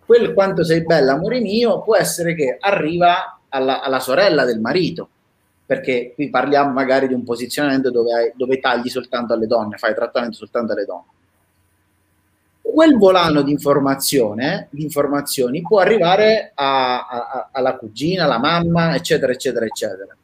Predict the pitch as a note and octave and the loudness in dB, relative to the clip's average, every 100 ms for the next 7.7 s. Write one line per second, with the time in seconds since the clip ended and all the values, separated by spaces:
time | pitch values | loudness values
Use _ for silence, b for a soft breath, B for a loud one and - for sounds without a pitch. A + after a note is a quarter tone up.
0 | _ _ - E3+ A3 A3 - - C#3+ G3+ | _ _ -20 -2 -2 2 0 2 2 2
1 | A3+ C3+ A#2+ B2 C3+ D#3 A2 G#2 G#2 _ | 0 -2 -8 -6 -4 -2 -4 -8 -14 _
2 | _ _ _ _ _ _ _ E3+ C#3 - | _ _ _ _ _ _ _ 2 2 2
3 | F#3 G3+ D#3 D#3+ - - E3 D3+ C#3+ D3+ | 2 4 4 -2 -8 -4 0 2 0 -2
4 | F#3 E3+ F#3 D#3+ D#3+ F#3 F3+ E3 C3+ C3+ | -2 -4 0 0 0 -2 -4 -2 -2 -2
5 | C#3+ D3 - F#3 E3 D#3+ F#3 G3+ G3+ C#3 | -4 -4 -4 -2 -4 -4 -2 -2 -2 -8
6 | C3+ C3+ B2+ B2+ A#2+ A#2 - C#3+ D3 C#3 | -10 -2 0 2 0 -2 -6 -8 -4 -4
7 | - C#3 C3 D#3+ B2 G#2 G2+ | -2 -2 2 2 2 -2 -8